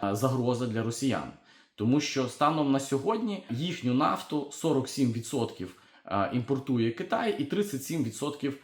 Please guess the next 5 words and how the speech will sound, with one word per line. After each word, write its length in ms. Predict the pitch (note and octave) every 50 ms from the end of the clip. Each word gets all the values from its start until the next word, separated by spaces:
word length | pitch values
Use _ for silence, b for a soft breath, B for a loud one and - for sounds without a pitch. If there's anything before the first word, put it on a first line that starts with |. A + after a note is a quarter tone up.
| b b b b
імпортує 600 | - B2 B2 A#2+ B2+ B2+ A#2 - C#3+ C#3 C#3 B2+
Індія. 540 | C3+ C3+ - D3 C3 A2 F#2 - - - - - -
Ну, 260 | F#3 A#3+ B3 - -
з 80 | - -
Китаєм 500 | - - E3 - F#3+ G3 F#3+ F3 D#3+ C3